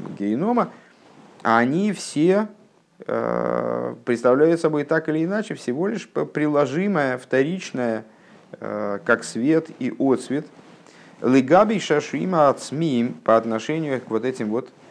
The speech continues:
э, су-, сущностным забавам, шеникроем шашуи амелых беацмусой, как, который называется, э, забавы к-, короля с самим собой. Шезеу пхина за тайну га ацми венейлам шебивхина за роцена ацми,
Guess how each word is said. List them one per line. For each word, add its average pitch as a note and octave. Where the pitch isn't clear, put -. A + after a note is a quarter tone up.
э, G#2
су-, -
сущностным C3
забавам, A#2
шеникроем B2+
шашуи C3+
амелых B2+
беацмусой, B2
как, G#2
который A2
называется, C3
э, G#2+
забавы C3
к-, A#2
короля B2
с -
самим A#2+
собой. A2
Шезеу E3
пхина F#3+
за C#3
тайну E3
га C3
ацми D3
венейлам C#3+
шебивхина B2
за A#2+
роцена B2+
ацми, C#3+